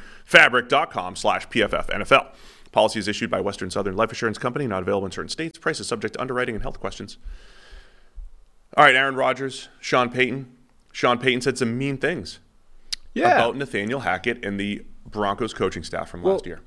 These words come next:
Speaker 2: Sean Payton said effectively what everybody else said last year. He just said it out loud as a coach who took over the job of the guy that did that last year, which he's typically not done.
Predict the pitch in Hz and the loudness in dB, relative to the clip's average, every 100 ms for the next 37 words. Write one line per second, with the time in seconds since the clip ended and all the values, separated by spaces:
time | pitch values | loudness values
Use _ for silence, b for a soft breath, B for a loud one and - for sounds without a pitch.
0 | - - 240 285 240 208 151 120 139 120 | -8 2 2 4 2 2 0 2 4 4
1 | 104 101 135 135 113 110 107 110 98 98 | 2 0 2 2 0 0 2 2 0 -2
2 | 95 117 123 - 82 82 85 85 - 139 | 2 2 0 -2 -4 -4 -4 -4 -2 0
3 | 110 80 71 - 110 117 120 143 127 117 | 2 0 -6 -10 -6 -2 0 4 4 4
4 | 110 104 113 107 98 85 87 120 98 76 | 0 0 2 2 0 -6 -2 0 0 -2
5 | - 98 - 110 107 101 87 85 104 101 | -6 -6 -4 -2 0 -2 -4 -4 0 0
6 | 80 80 87 87 76 76 73 85 73 69 | 0 -8 -8 -4 -4 -4 -6 -10 -8 -8
7 | - 71 - 80 - - - - - - | -4 -6 -6 -10 -10 -14 -10 -8 -6 -8
8 | - - - - 196 170 156 147 151 147 | -10 -20 -14 -4 -2 0 0 2 2 0
9 | 151 | 0